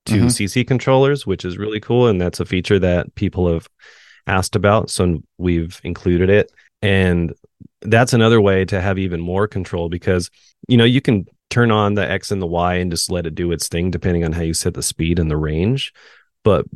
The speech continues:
Speaker 1: being able to have a little bit more hands-on control, like, one of the things I talked about in the walkthrough was being able to have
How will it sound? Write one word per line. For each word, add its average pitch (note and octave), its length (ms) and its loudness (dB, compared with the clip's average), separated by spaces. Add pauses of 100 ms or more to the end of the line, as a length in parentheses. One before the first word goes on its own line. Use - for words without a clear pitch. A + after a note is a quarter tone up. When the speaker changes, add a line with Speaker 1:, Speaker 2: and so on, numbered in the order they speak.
(160)
Speaker 1:
being A#2+ 260 6
able G2+ 260 4
to G2+ 300 0
have G2+ 220 0
a G2 40 2
little G2+ 160 4
bit F2+ 140 0
more F2 240 -6
hands-on F#2+ 400 -2
control, F2+ 400 0
like, E2+ 260 -2
one G2 140 2
of E2+ 80 0
the E2 60 -12
things F#2 240 -4
I E2 60 -2
talked F2 260 -6
about F2 160 -4
in D#2 80 -4
the E2 60 -2
walkthrough E2+ 460 -2
was E2 180 0
being F2+ 200 0
able E2+ 180 0
to D#2+ 140 -2 (260)
have F#2 320 2